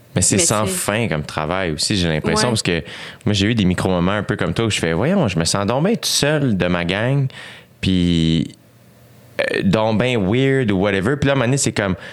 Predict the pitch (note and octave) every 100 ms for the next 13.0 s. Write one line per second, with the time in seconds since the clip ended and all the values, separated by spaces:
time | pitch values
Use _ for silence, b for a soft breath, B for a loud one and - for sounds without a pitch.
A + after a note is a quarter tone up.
0 | B B B B - - F#2 F2 E2+ D#2+
1 | C#2+ - - _ - - F2 G#2 A2 F#2+
2 | G2 - A2 - - B2 - A2 G2+ F#2
3 | - C3 - A3+ A2+ G2+ G#2 G#2 A#2 C#3+
4 | - G#3 G3 F3+ A3 D#3+ G#2+ A2 C3+ D3
5 | B2 A2+ G#2+ - F3+ F#3 F#3+ C#3 D#3 A#3
6 | F3 E3+ - C#3 D3+ F3+ - E3 F3 B
7 | B B - - - A2+ B2+ C#3+ F#3+ B2
8 | A2 D3+ B2 G#2 B B B B B -
9 | - G2 A2 A#2+ B2+ B2 C#3+ - A2 A#2
10 | A2+ D3 D#3 D#3 - - A2 A2+ B2 C3+
11 | - - G#2+ A2 C3+ C#3+ B2 - G#2+ G#2
12 | B2 D3+ D3 C#3+ - G#2+ A2 - - B2